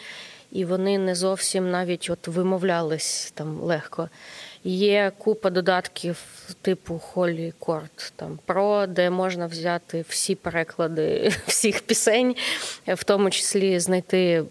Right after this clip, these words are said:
завжди українську версію перекладу тої чи іншої пісні. От, е, тому, мені здається, зараз питання не в ресурсах, питання виключно в бажанні і такому, ну, концептуальному баченні взагалі, що це потрібно, що це важливо.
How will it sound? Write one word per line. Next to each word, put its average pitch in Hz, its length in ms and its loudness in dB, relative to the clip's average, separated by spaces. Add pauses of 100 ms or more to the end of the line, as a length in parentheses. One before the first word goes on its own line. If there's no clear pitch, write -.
(380)
завжди 180 480 2
українську 190 560 2
версію 185 380 0
перекладу 175 580 -4
тої 170 180 2
чи 175 180 0
іншої 170 280 0
пісні. 170 400 -2 (640)
От, 175 320 2
е, 180 280 2
тому, 214 200 2
мені 254 240 4
здається, 233 380 2
зараз 220 380 2
питання 214 440 0
не 208 100 2
в 190 40 0
ресурсах, 254 560 -2
питання 214 600 2
виключно 196 640 0
в 185 80 -2
бажанні 214 720 2
і 196 80 0
такому, 196 960 0
ну, 175 440 -2 (180)
концептуальному 180 840 0
баченні 160 560 0
взагалі, 165 580 -2 (380)
що - 200 -2
це 180 240 -2 (140)
потрібно, 170 580 -2
що - 160 -4
це - 160 0
важливо. 170 460 0